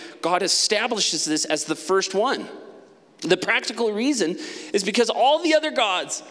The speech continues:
all the other goddesses that they were familiar with and worshiping in Egypt, listen, listen,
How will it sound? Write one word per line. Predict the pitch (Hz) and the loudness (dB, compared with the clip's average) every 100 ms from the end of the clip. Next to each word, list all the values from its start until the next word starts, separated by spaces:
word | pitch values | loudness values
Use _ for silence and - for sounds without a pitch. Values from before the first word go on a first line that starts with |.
| - - | -4 4
all | 294 349 339 | 6 6 4
the | |
other | 311 285 | 2 2
goddesses | 220 240 247 233 247 214 | 0 2 2 0 0 0
that | 220 | 0
they | 220 | 2
were | 220 214 | 2 2
familiar | 226 214 226 226 214 | 2 2 4 4 4
with | 202 202 | 2 2
and | 190 | 2
worshiping | 202 220 226 214 | 2 0 0 0
in | 196 | 0
Egypt, | 208 175 160 | 0 -2 -2
listen, | 156 208 175 | 2 2 2
listen, | 196 175 | 0 0